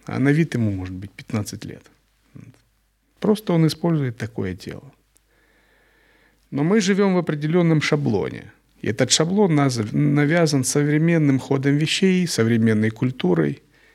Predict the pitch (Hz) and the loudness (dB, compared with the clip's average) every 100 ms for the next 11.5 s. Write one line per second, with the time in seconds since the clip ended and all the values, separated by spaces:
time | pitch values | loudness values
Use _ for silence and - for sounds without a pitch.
0 | _ - 127 143 143 160 151 143 151 151 | _ -6 0 2 2 0 0 0 2 2
1 | 143 120 127 123 - 113 120 123 123 87 | 0 0 2 2 0 -2 0 2 2 0
2 | - - 120 120 - 104 104 110 107 151 | -2 -2 -2 -4 -2 0 0 0 0 2
3 | 156 135 113 - 101 104 - 104 - 135 | 2 0 0 -4 -6 -6 -4 -4 -2 0
4 | 151 151 117 - 113 117 113 110 104 - | 0 0 -6 -4 -4 -4 -2 -2 -2 -4
5 | 110 110 113 98 87 - - - _ _ | -6 -6 -8 -10 -12 -14 -20 -20 _ _
6 | _ _ _ _ _ _ _ _ _ _ | _ _ _ _ _ _ _ _ _ _
7 | _ _ _ _ _ _ _ _ _ _ | _ _ _ _ _ _ _ _ _ _
8 | _ _ - 92 95 - 123 151 - 175 | _ _ -12 -10 -4 -2 0 0 0 2
9 | 151 135 139 143 - 147 143 135 123 - | 2 0 -2 -2 0 2 2 -2 -2 0
10 | 120 113 110 - - 127 131 139 147 - | 2 2 0 -2 -4 -4 -2 -4 -2 0
11 | 175 170 156 135 | 0 0 -2 -8